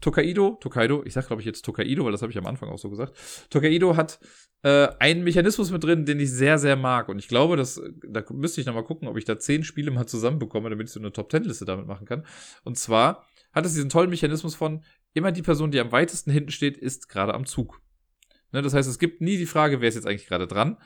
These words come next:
sondern man muss nur gucken, wer steht am weitesten hinten auf der, auf der Reise und die Person darf dann was machen.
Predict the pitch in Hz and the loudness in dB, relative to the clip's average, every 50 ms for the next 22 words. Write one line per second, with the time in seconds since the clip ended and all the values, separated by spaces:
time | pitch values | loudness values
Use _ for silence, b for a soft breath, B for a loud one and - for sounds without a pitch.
0 | b b b - 127 127 135 131 139 156 151 - 208 214 226 - 247 214 - - | b b b -2 0 2 2 2 2 0 0 2 2 2 4 2 0 0 0 -2
1 | 170 180 208 175 156 156 170 160 - 151 139 135 127 131 131 127 - 110 - - | -6 -6 -2 2 4 4 4 2 2 0 0 2 4 2 2 2 0 -6 -4 0
2 | 120 143 160 160 170 170 170 160 - - 170 160 160 156 147 147 - - 156 147 | 0 0 0 0 -2 -4 -4 -4 -2 -2 0 0 0 0 -2 -2 -2 -2 0 0
3 | 151 147 151 165 175 175 - 139 135 135 - _ _ - 139 139 147 123 120 120 | 0 0 0 0 -2 -4 -4 -6 -8 -10 -12 _ _ -10 -4 -2 0 0 0 -2
4 | 113 98 98 - - 117 127 143 - - 90 - - - | -2 -2 -2 -2 -4 -6 -6 -6 -6 -8 -10 -10 -10 -16